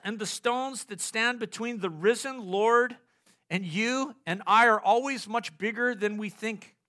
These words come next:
There are always other things in play, other things at work that hinder access to Jesus.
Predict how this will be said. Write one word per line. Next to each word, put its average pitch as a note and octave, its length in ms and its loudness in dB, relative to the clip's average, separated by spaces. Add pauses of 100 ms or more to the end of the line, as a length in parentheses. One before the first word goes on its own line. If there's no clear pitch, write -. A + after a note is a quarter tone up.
(500)
There G#3+ 140 8
are A#3 140 6
always B3+ 360 0
other B3+ 320 -2
things B3 360 -8
in A#3+ 100 -6
play, A#3 480 -4 (600)
other B3+ 280 2
things C4+ 360 -6
at A#3 160 -2
work A#3 320 2
that G#3 160 -6
hinder C4 640 -4
access A3+ 600 -4
to G3 160 -10
Jesus. F#3 760 -10